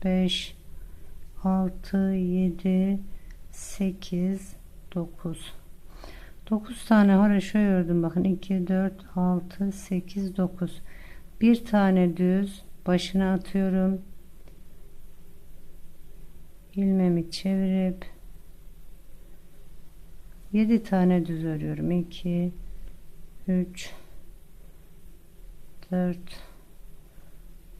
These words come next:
beş, altı,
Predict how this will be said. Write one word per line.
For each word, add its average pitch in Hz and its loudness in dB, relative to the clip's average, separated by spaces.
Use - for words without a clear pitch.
beş, 175 -2
altı, 185 2